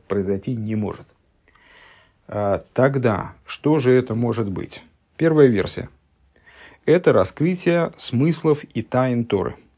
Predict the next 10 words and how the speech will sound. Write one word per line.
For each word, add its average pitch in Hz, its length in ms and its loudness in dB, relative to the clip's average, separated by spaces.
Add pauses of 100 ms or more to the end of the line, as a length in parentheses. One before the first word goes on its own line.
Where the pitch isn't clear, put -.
(880)
Как 190 240 2
написано 131 460 0
в 110 80 0
Иерушалме, 110 680 0 (3500)
трактат 110 420 2
Авойда 98 320 0
Зора 101 180 0
в 92 60 -10
таком-то 92 360 -6
месте, 95 440 -4